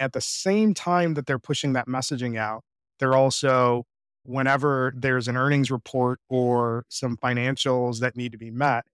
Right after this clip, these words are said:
they're going through these sort of callous layoffs and things like that. You can't do that. And what he advocated, and this is one of the things that's, that he attributed to the level of growth that Onan Group had,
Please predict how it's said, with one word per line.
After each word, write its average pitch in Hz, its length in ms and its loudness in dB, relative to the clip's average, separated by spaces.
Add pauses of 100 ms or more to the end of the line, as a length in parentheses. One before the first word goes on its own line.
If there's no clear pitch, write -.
(320)
they're 123 120 0
going 131 340 2
through 127 340 -2
these 120 380 -4
sort 123 300 -6
of 113 240 -8
callous 127 800 -2 (400)
layoffs 123 580 2
and 113 140 -8
things 117 180 -12
like 110 160 -12
that. 123 220 0
You 117 100 -12
can't 147 480 -2
do 147 240 -4
that. 123 280 0 (180)
And 123 360 -2
what 123 260 -2
he 170 300 -4
advocated, 123 600 -2
and 123 340 -6
this 127 200 -4
is 123 120 -6
one 127 160 0
of 120 60 -2
the 120 100 -6
things 123 300 -2
that's, 113 260 -6 (520)
that 123 340 2
he 151 240 0
attributed 123 600 0
to 123 360 -4
the 123 100 0
level 127 340 0
of 113 100 -4
growth 123 400 0
that 117 300 0 (100)
Onan 127 440 2
Group 120 320 -8
had, 127 540 0